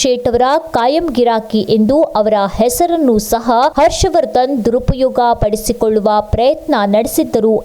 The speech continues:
ಎನ್ನಲಾಗಿದೆ. ಈ ಹಿನ್ನೆಲೆಯಲ್ಲಿ ರಾಘವೇಂದ್ರ ಶೇಟ್ ಅವರು ನೀಡಿದ ದೂರು ದಾಖಲಿಸಿಕೊಂಡ ಪೊಲೀಸರು ವಂಚನೆ ನಡೆಸುತ್ತಿದ್ದ ಹರ್ಷವರ್ಧನ್ ಹಾಗೂ ಆತನಿಗೆ ಸಹಕರಿಸುತ್ತಿದ್ದ ಶ್ರೀಕಾಂತ್ ನಾಯ್ಕ್ ಅವರನ್ನ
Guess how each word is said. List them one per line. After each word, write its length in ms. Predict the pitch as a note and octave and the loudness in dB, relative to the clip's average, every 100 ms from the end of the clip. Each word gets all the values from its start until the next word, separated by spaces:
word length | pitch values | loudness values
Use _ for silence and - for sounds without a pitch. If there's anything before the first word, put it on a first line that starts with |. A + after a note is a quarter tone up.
| - | 0
ಎನ್ನಲಾಗಿದೆ. 580 | C#4 B3+ F#3 F#3+ F#3 D#3 - - | 0 2 0 0 -2 -2 -2 0
ಈ 20 | D4+ E4 | 0 0
ಹಿನ್ನೆಲೆಯಲ್ಲಿ 600 | F4 E4+ D#4+ D#4 D4+ D#4 C4+ | 0 0 2 2 2 0 2
ರಾಘವೇಂದ್ರ 500 | C4 C4+ D4 C#4+ C#4 - | 0 0 0 0 -2 0
ಶೇಟ್ 260 | C4+ C4 B3 | -2 0 -2
ಅವರು 180 | A#3+ B3+ A#3+ | 0 0 2
ನೀಡಿದ 300 | A#3+ G#3+ A#3+ A#3 G#3+ A#3 | 0 0 2 2 2 0
ದೂರು 220 | A#3+ A#3 G#3 | 0 0 0
ದಾಖಲಿಸಿಕೊಂಡ 760 | G#3+ A3 A3+ G#3+ A3 A3 G#3+ G#3 G#3 G3+ | -2 -2 -2 0 -2 -2 -2 0 -2 0
ಪೊಲೀಸರು 560 | G3+ F#3+ G3+ C#4+ C4+ C4 - B3+ | 0 0 0 0 2 0 2 2
ವಂಚನೆ 420 | D4+ - F#4 F#4+ E4 | 2 0 -2 0 0
ನಡೆಸುತ್ತಿದ್ದ 560 | C#4 C4+ - C4+ A#3 C4+ C4+ C#4+ B3 | -2 -2 -4 -4 -2 0 2 0 0
ಹರ್ಷವರ್ಧನ್ 720 | A3 - D4 C4 B3 A#3 G#3+ A3+ | -2 0 0 0 -2 -2 0 0
ಹಾಗೂ 280 | A#3+ B3+ C#4 D4 A#3+ | 0 2 2 2 -2
ಆತನಿಗೆ 440 | D#4 F#4 E4+ D#4 D#4+ D#4 | 0 -2 0 0 0 0
ಸಹಕರಿಸುತ್ತಿದ್ದ 840 | C#4 C4 C4+ B3+ B3+ A#3 A#3+ G#3 B3 B3+ C4 - | 0 0 0 0 -2 -4 -2 -2 0 0 0 -2
ಶ್ರೀಕಾಂತ್ 540 | B3 B3 B3+ A#3+ A#3+ A3 | -4 -2 -2 -2 0 0
ನಾಯ್ಕ್ 260 | A3+ A3 G3 | 0 -2 -2
ಅವರನ್ನ 280 | A3 B3 | 0 0